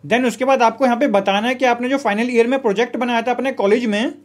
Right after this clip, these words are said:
वो इनमें से कौन सी टेक्नोलॉजी का यूज़ करके बनाया था। इन सबको फिल करने के बाद आपको यहाँ पे नीचे सबमिट बटन पे क्लिक करना है। तो जैसे ही आप सबमिट बटन पे क्लिक करोगे तो आपकी एप्लीकेशन इस जॉब के लिए सबमिट हो जाएगी। And आगे का जो भी प्रोसेस होगा, like ऑनलाइन असेसमेंट, इंटरव्यू वगैरह, वो आपको आपकी मेल के through बता दिया जाएगा।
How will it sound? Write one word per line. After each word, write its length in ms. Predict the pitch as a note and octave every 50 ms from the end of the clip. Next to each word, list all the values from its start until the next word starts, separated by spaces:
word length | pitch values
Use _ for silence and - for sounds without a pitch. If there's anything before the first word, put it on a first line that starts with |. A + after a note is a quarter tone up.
| _ _ _ C#3
वो 160 | F3 B3+ C4
इनमें 240 | B3+ A3 A3 A#3 A#3+
से 100 | C4+ D4
कौन 220 | C#4+ B3+ A#3+ A#3+
सी 80 | A3+ D4+
टेक्नोलॉजी 560 | D#4 - G3+ - G#3 G#3 G#3+ A3 A3+ A3 B3
का 80 | A#3+ C4+
यूज़ 240 | A3+ A3+ C4+ C#4+
करके 240 | - B3 A#3 A3+ C4+
बनाया 300 | B3+ A3+ G#3 F#3 F3+ F3+
था। 160 | F3+ G#3 G#3+ B3+ D#4+ D4+ - - _ _ -
इन 120 | B3 D4
सबको 280 | C#4+ B3+ G#3+ G#3+ D4 D4+
फिल 200 | D4 C4+ C4+ C#4+ C#4+
करने 240 | B3 A3 A3+ A3+ A3
के 100 | A3+ A3+
बाद 220 | A3+ C#4 C4+ A3+
आपको 240 | G#3+ G#3+ G#3+ - C4+
यहाँ 120 | B3 A#3
पे 100 | A#3+ C#4
नीचे 200 | A#3+ A3+ A3 D4+
सबमिट 280 | D4 - A3+ C4+ C#4+ G3
बटन 280 | F3+ G3 G3 G#3+ A3
पे 100 | A3 D4
क्लिक 220 | C#4+ C#4+ C#4+ D4 C#4+
करना 240 | C4 G3+ G3 F#3+ F#3+
है। 180 | G#3+ C#4 - - - _ _ -
तो 80 | A#3+
जैसे 260 | G3+ G#3 G3+ G3+ B3
ही 60 | C4 D4
आप 80 | C#4+
सबमिट 240 | C#4+ B3+ A#3+ C#4+ -
बटन 260 | G#3 G#3 G#3 A3 A3+
पे 100 | A#3 C#4
क्लिक 220 | C#4 C4+ C4+ C#4+ C#4+
करोगे 260 | C4 A3 G#3 G3+ C4
तो 100 | - C4+
आपकी 240 | B3+ B3 B3 - C4+
एप्लीकेशन 440 | A#3+ C4 A3 A3 G#3 A#3 A3+ B3 C#4+
इस 100 | D4+ A3
जॉब 240 | F#3+ G3 G3 G3 G3
के 60 | B3
लिए 80 | C4 B3+
सबमिट 260 | B3+ A#3 B3 B3 A#3+
हो 100 | A3+ A3
जाएगी। 400 | A3 B3+ A3 G3 F3+ G3 B3+ D4 D4 - - - _ _ - G3
And 140 | A#3+ C4
आगे 200 | B3 A#3 A3 B3+
का 80 | A#3+ C4+
जो 180 | B3 A3+ A3+ A#3
भी 80 | D4
प्रोसेस 380 | D4 - A3 G3 A3+ B3 B3 -
होगा, 180 | B3+ A#3+ B3+
like 220 | C4 B3+ C4 C4+ B3+
ऑनलाइन 300 | A#3+ G#3 G#3 A#3 B3+ B3
असेसमेंट, 440 | A3+ A3+ G#3+ G3 G3 A3+ B3+ C4 B3
इंटरव्यू 440 | A3+ G3+ G3 A3 A3+ A3+ A#3+ C4+
वगैरह, 280 | A#3+ A3+ F#3 F#3+ G3 A#3
वो 140 | A#3+ B3+ A#3+
आपको 260 | A3+ A3 - - C4
आपकी 220 | A#3+ - - C#4
मेल 180 | B3+ A3 A3 G#3+
के 100 | G#3+ A#3+
through 200 | G#3 C4 C#4 G#3+
बता 240 | G3 F#3 F#3+ F#3 F#3+
दिया 180 | F#3+ A#3+ C4
जाएगा। 420 | A#3+ A3 F#3+ F3+ F3+ F#3 A#3 C#4+